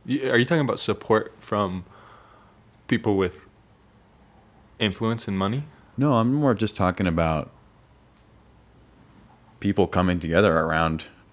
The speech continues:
Speaker 1: Like actual artists.
Speaker 2: art and creativity and art. People that want to be around
Speaker 1: Yeah.
Speaker 2: arts and stuff. It's just like
Speaker 1: Right, there's these little pockets that are underground.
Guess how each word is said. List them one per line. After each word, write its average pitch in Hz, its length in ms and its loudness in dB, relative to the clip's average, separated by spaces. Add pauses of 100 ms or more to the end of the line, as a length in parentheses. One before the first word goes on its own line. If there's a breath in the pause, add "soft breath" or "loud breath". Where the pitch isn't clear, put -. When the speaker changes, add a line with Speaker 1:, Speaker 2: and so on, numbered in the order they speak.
Speaker 1:
Like 110 140 -6
actual - 280 -4
artists. 92 220 -2
Speaker 2:
art 98 260 2 (120)
and 85 180 -4
creativity 85 560 -2
and 80 200 -4
art. 90 240 2 (540)
People 95 260 -4
that 85 140 0
want 85 420 0
to 85 340 -4 (100)
be 104 120 2
around 110 400 0 (180)
Speaker 1:
Yeah. - 80 -4
Speaker 2:
arts 104 360 -4
and 87 100 -8
stuff. 85 200 -10
It's 85 160 -10
just 92 180 -4
like 85 240 -2
Speaker 1:
Right, 127 160 2
there's 110 140 0
these 107 140 -4
little 117 140 0
pockets - 640 -4
that 101 120 -2
are 95 100 2
underground. 95 800 -2